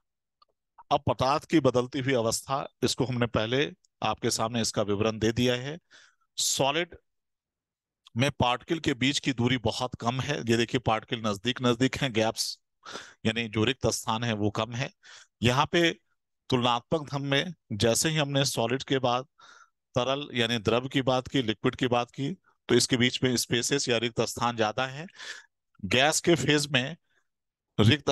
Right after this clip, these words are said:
स्थान और भी ज्यादा है, यानी सबसे कम पार्टिकल के बीच रिक्त स्थान जो है सॉलिड में है, उससे ज्यादा लिक्विड यानी तरल में और सबसे ज्यादा गैस में है।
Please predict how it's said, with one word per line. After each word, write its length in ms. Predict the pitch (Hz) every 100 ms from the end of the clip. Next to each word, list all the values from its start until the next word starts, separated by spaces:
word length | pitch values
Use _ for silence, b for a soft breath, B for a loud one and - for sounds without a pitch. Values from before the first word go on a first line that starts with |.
| 123
स्थान 520 | - 127 120 143 165 _ _ _ _ _ -
और 240 | 123 127
भी 180 | 143 185
ज्यादा 340 | 151 139 131
है, 220 | 104 87 - _ B B _ 104
यानी 240 | 117 135
सबसे 480 | - - 117 - 180
कम 320 | - 151 147 170 _ _ 127
पार्टिकल 400 | 117 117 151 151
के 160 | 143 120
बीच 380 | 123 139 - - 123
रिक्त 300 | 110 131 131 110
स्थान 360 | - 120 120
जो 100 | 117
है 120 | 120 113
सॉलिड 360 | 110 98 117
में 140 | 123 131
है, 180 | 131 165 b b b b 135
उससे 300 | 123 - 123
ज्यादा 320 | 113 113 113
लिक्विड 380 | 104 95 123 123
यानी 220 | 117 113
तरल 320 | 104 123 123 143
में 120 | 180
और 140 | 151
सबसे 300 | - 104 -
ज्यादा 260 | 104 104 101
गैस 300 | 95 104 113 135
में 100 | 127
है। 140 | 151